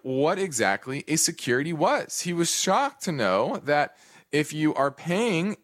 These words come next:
interest on a deposit, or, uh, you're paying interest on deposit, and the, and the principal is not guaranteed like it is with a bank with F D I C insurance,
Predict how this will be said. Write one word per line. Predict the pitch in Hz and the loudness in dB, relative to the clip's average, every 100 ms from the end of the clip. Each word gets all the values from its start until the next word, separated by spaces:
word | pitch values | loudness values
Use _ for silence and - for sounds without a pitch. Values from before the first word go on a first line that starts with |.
| - | -2
interest | 190 226 127 135 - - - _ _ _ _ | 0 0 0 0 -2 -4 -10 _ _ _ _
on | 135 143 139 139 135 135 - | 2 4 2 -2 -4 -10 -10
a | - | -8
deposit, | 117 110 87 92 202 - _ _ _ _ _ _ - | -4 0 0 0 -8 -12 _ _ _ _ _ _ -2
or, | 107 101 104 101 101 | 2 2 2 -2 -2
uh, | 98 92 | -2 -2
you're | 107 | -2
paying | 120 160 | 0 -2
interest | 147 170 | -2 -4
on | 139 | -4
deposit, | 127 117 131 | 0 0 0
and | 120 120 | -4 -4
the, | 117 - _ _ _ _ _ _ _ _ _ _ _ | -6 -8 _ _ _ _ _ _ _ _ _ _ _
and | 120 127 120 | 2 2 2
the | 117 123 120 110 107 - _ _ - | 0 0 0 -2 -4 -12 _ _ 0
principal | 190 220 143 127 | 0 2 0 0
is | 117 127 | 0 0
not | 143 160 - | 0 0 -2
guaranteed | 135 147 143 120 - 220 233 110 90 - _ _ - | -2 0 0 -4 -6 -6 -6 -4 -6 -12 _ _ 0
like | 131 135 | 0 2
it | |
is | 127 123 | 0 0
with | 117 | -2
a | |
bank | 107 131 117 160 127 | -2 0 0 -2 -6
with | 98 | -6
F | 107 | -4
D | 117 | -2
I | 113 | -2
C | 110 | -2
insurance, | 107 107 101 87 160 - | -2 -2 -4 -4 -4 -6